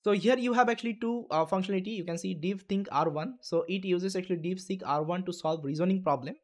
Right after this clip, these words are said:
and it can also perform the search operation on the web. That means it also, uh, use actually agentic A I approach.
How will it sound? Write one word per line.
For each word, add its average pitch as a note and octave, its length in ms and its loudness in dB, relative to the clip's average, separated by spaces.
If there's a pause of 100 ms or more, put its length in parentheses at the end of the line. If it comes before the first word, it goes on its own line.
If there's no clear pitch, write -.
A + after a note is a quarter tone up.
(480)
and D#3 280 -4
it F3+ 160 -6
can G#3+ 100 0
also G3 220 0
perform F3 380 -2
the F3+ 120 2
search F3+ 300 -2 (140)
operation D#3+ 440 -2
on C3+ 140 -4
the C#3 100 0
web. A#2+ 240 -2 (120)
That B2 240 -10
means E3+ 280 -4
it - 200 -6
also, F3+ 560 0 (100)
uh, C3 260 -2 (120)
use F3+ 240 2
actually F3 340 -4
agentic F3 440 -2
A D3 200 0
I C#3 40 2
approach. F3 360 -6